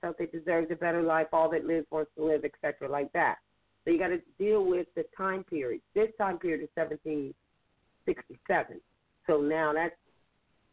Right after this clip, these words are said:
that's a little later on. But so the, the, the, the, the Alma Rock and Morris just didn't want to have nothing to do with this. However, it was allowed for our cousins,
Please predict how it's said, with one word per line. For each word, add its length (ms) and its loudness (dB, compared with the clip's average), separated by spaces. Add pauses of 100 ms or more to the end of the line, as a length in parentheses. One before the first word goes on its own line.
(100)
that's 200 0
a 60 0
little 420 2
later 400 0
on. 300 0
But 220 0 (1120)
so 280 4 (200)
the, 280 2 (100)
the, 400 2
the, 320 2 (120)
the, 260 -2 (100)
the 240 2 (100)
Alma 300 4
Rock 220 2
and 120 -2
Morris 240 0
just 160 -4
didn't 140 0
want 120 0
to 60 0
have 80 0
nothing 180 -4
to 60 -4
do 180 -2
with 200 -2
this. 220 -4
However, 640 2 (320)
it 100 4
was 180 2 (100)
allowed 720 2 (120)
for 120 2
our 200 2 (100)
cousins, 440 0